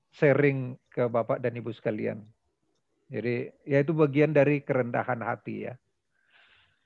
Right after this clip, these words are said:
Nah, eh, ini adalah seduran atau salinan dari Kitab Suci Ugamu Malim, Pustaha Bunoron. Dang tegamun litas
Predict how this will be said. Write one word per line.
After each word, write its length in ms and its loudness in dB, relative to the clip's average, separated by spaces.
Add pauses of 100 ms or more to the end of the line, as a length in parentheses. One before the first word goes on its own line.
(520)
Nah, 200 0 (2000)
eh, 280 -4
ini 240 4
adalah 320 4
seduran 640 2
atau 480 0 (160)
salinan 560 4
dari 480 2 (160)
Kitab 320 0
Suci 560 -2 (480)
Ugamu 320 0
Malim, 480 0 (160)
Pustaha 400 -2
Bunoron. 640 -4 (1400)
Dang 320 2
tegamun 560 4
litas 480 2